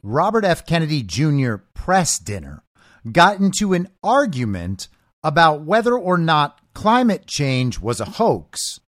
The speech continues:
And in the midst of that argument, one of the arguers employed his own flatulence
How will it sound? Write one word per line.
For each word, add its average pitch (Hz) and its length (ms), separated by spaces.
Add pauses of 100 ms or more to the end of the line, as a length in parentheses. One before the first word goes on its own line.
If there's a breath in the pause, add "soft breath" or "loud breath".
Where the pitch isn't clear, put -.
(140)
And 180 340
in 180 300
the 170 80
midst 233 340
of 123 120
that 113 180
argument, 117 600 (200)
one 165 260
of 269 140
the 180 280 (100)
arguers 127 840
employed 185 840
his 147 420
own 226 520
flatulence 139 1040